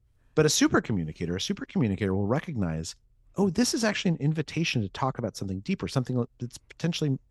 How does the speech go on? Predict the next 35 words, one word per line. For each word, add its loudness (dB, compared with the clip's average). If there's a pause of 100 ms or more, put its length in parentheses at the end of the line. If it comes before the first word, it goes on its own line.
(300)
more 4
emotional." -4 (420)
And 6
they 8
might 6
ask, 0 (540)
"What 4
did 4
it 0
feel 2
like -2
to -10
watch -2
your -2
son 0
walk -4
across -8
the -16
stage? -12 (120)
Like, -4
does 2
it 0
feel 4
amazing 4
to, 0
like, 0 (400)
know 4
that 0
this -4
kid -2
is 0
out 0
on 2
their 0
way, -4